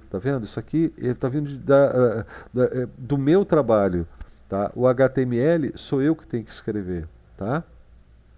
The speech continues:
E não faz parte da linguagem P H P. Isso que eu tô, que eu quero que vocês entendam bem, tá? Deixa eu salvar e sair. Aí eu vou fazer uma outra mudança, que é,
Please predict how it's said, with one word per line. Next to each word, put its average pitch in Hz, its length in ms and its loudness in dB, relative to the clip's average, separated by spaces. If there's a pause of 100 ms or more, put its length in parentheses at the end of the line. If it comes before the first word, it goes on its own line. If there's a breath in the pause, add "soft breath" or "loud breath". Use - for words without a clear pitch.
(420)
E 143 200 2
não 160 140 2
faz - 260 -6
parte 120 380 -2
da 120 80 -2
linguagem 110 400 -4
P 110 140 -6
H 110 160 -4
P. 92 280 -6
Isso 107 220 -6
que - 80 -14
eu - 40 -8
tô, 117 260 -2 (340)
que - 80 -4
eu 120 60 0
quero 120 200 -2
que - 80 -18
vocês 113 200 -2
entendam 107 420 -6
bem, 92 240 -6 (460 loud breath)
tá? 107 260 0 (480 soft breath)
Deixa - 140 -10
eu 113 60 -8
salvar 95 440 -4
e 95 60 -4
sair. 139 500 -2 (640 loud breath)
Aí 143 140 2
eu 196 100 4
vou 202 160 0
fazer 180 280 2
uma 180 120 0
outra 165 360 2
mudança, 127 760 0
que - 120 -2
é, 123 280 0